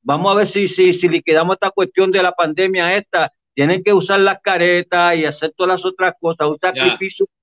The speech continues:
Speaker 1: mundialmente, porque todo el mundo lo está haciendo, aunque hay sus sinvergüenzas que, "Ah,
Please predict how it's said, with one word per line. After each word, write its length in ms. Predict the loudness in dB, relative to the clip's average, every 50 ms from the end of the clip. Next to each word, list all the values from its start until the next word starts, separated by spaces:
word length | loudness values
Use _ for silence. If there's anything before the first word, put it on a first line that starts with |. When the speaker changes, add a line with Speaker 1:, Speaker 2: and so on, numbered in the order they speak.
| _ _ _
Speaker 1:
mundialmente, 1080 | 0 2 4 4 4 4 4 2 2 2 2 2 0 0 -2 -2 -4 -4 -4 -4 -6 -8
porque 240 | -8 -8 -8 -8 -8
todo 120 | -8 -10 -10
el 60 | -10
mundo 200 | -10 -8 -6 -6
lo 80 | -6 -6
está 180 | -6 -6 -6
haciendo, 380 | -4 -2 -2 -2 0 -2 -4 -2 0
aunque 520 | 0 0 0 -2 -4 -6 -6 -6 -6 -6 _ _ _ _ _ -4
hay 180 | -2 -2 0
sus 220 | 0 -2 -6 -6 -4
sinvergüenzas 760 | -4 -4 -2 0 0 2 2 2 2 0 0 -2 -2 -4
que, 80 | -2 -2
"Ah, 400 | -2 -2 -2 -2 -2 -4 -6